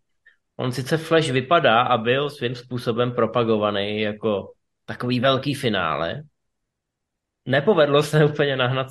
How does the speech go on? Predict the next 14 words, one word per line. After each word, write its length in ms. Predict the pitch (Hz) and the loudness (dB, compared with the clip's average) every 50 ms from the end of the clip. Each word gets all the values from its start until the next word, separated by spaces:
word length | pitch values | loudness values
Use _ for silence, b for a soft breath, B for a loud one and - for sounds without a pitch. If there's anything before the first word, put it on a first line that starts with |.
| - | -2
ty 60 | - | -2
lidi 220 | 139 123 117 123 123 | 0 0 0 2 2
do 120 | 120 120 | 2 0
kin, 340 | 120 - - 165 156 156 151 156 - - B B B B B B B B - _ - | 0 0 0 0 0 0 0 -4 -8 -16 B B B B B B B B -20 _ -2
eh, 280 | 135 131 127 127 127 123 | 0 2 2 2 2 2
nepovedlo 400 | 127 127 147 139 139 135 139 127 | 2 0 0 -2 -2 -2 -2 -2
se 140 | - 156 | 0 -2
podnítit 720 | - - 127 127 117 110 117 127 131 127 - 113 - - - | 0 2 2 0 2 0 -2 -4 -4 -4 -6 -6 -8 -6 -2
jejich 320 | 123 110 123 151 - 127 | -2 0 0 0 -2 -6
zvědavost, 800 | 110 107 110 113 104 95 98 87 80 80 82 107 123 - - _ _ - - | -4 -2 0 2 2 2 0 0 -2 -4 -6 -8 -10 -12 -16 _ _ -10 -6
ale 580 | 98 107 104 101 101 104 104 104 101 101 104 - _ _ _ _ _ - | -2 0 0 0 0 0 0 0 -2 -4 -6 -10 _ _ _ _ _ -12
ještě 220 | - 120 - - 156 | -12 -10 -8 -6 -4
tady 200 | 160 160 160 165 | -2 -2 -2 -2
pár, 540 | 165 - - 117 107 110 120 127 131 139 | -2 -2 -2 0 0 0 0 -2 -4 -8